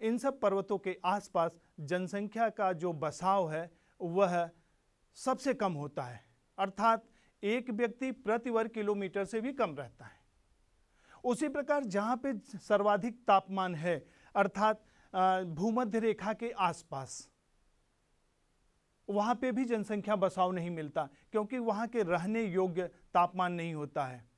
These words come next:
आर्द्रता अधिक होती है तो शरीर में विभिन्न प्रकार के रोग और लिसलिसापन के कारण वहाँ जनसंख्या बसाव नहीं होता है। भूमध्य रेखा के आसपास सर्वाधिक बसाव जो है वह भूमध्य रेखा से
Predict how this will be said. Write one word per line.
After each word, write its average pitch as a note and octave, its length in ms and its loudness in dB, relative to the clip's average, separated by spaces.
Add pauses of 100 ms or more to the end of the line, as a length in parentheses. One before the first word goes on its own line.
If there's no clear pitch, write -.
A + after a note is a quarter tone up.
(220)
आर्द्रता G3 520 4
अधिक F#3 280 -2
होती B3 300 -2
है A3 180 0 (320)
तो G#3 160 4
शरीर F#3 440 0
में F3+ 360 -6 (240)
विभिन्न F3+ 380 -2
प्रकार E3+ 380 -2
के D#3 140 -6
रोग G3 340 -2 (220)
और D3+ 200 0
लिसलिसापन F#3 760 -4
के F3 160 -4
कारण F#3+ 300 0
वहाँ F3 260 -4
जनसंख्या D#3+ 500 -6
बसाव C#3+ 360 -4
नहीं D3+ 200 -6
होता C3 280 -12
है। A2 140 -20 (440)
भूमध्य B3 420 0
रेखा A3+ 260 -2
के A#3 160 -8
आसपास E3+ 720 -4 (540)
सर्वाधिक A#3+ 640 2
बसाव G#3+ 420 2
जो F#3 200 -2
है F#3+ 280 -2 (280)
वह A3+ 180 4
भूमध्य G#3+ 580 0
रेखा F#3 420 0
से F3+ 340 -4